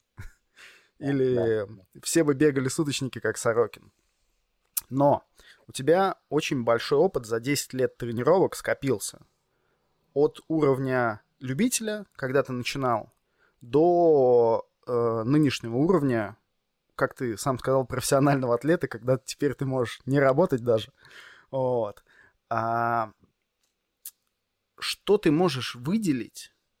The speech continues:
Speaker 1: а, из своего тренировочного процесса, что, на твой взгляд, вот точно помогает тренировкам, а, и, и что ты можешь рекомендовать другим людям?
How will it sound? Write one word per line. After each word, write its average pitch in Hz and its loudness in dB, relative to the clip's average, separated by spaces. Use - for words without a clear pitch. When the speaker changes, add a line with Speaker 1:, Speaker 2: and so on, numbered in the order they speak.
Speaker 1:
а, 117 -8
из 147 -2
своего 151 2
тренировочного 139 -2
процесса, - -2
что, - 2
на 139 -2
твой 170 2
взгляд, 143 0
вот 135 -2
точно 175 2
помогает 131 0
тренировкам, 127 0
а, 120 -4
и, 160 -14
и 170 -4
что - -8
ты 175 -6
можешь 180 0
рекомендовать 151 0
другим 143 -2
людям? 131 -2